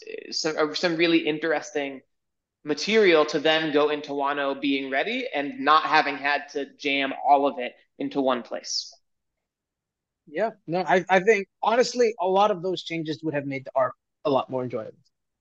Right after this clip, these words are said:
Speaker 2: But I think right now it's time for us to move on to S-Class versus F-Class, everybody's favorite topic. And we're changing up the format a little bit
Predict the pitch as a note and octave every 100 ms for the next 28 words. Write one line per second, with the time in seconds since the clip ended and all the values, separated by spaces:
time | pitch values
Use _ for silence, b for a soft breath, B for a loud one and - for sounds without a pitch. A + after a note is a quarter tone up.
0 | _ _ _ - D#3+ E3 E3 A#3 A3+ -
1 | D#3+ F3 E3+ D#3 C3+ - F#3+ F#3 F#3 F#3
2 | F#3+ _ _ - D#3 D3 - D#3 D#3+ E3
3 | D#3 D3+ D3+ - _ _ - D#3 D#3 -
4 | D#3+ D3 - C#3+ B2 B2+ C#3 D3+ - D#3+
5 | D#3 - - _ _ _ - D3+ D#3 D#3+
6 | D3+ - E3 D3+ D#3+ D#3 D3+ E3+ E3 -
7 | _ _ _ _ _ _ _ - E3+ D#3
8 | D3+ D3 _ D3+ D#3+ A3 G#3+ G#3 G3 E3+
9 | - G#3 G#3 F#3+ G3 G3+ G3+ G3+